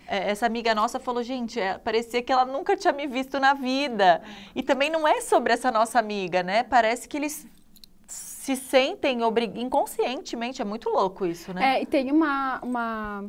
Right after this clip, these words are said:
Speaker 2: psicanalista que chama Françoise Doutor, ela começou, ela foi, acho que, n-,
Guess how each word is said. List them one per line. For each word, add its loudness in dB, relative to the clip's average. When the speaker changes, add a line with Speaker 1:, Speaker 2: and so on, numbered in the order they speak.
Speaker 2:
psicanalista -6
que -10
chama -8
Françoise -4
Doutor, -6
ela -6
começou, -10
ela 0
foi, -4
acho -6
que, -10
n-, -12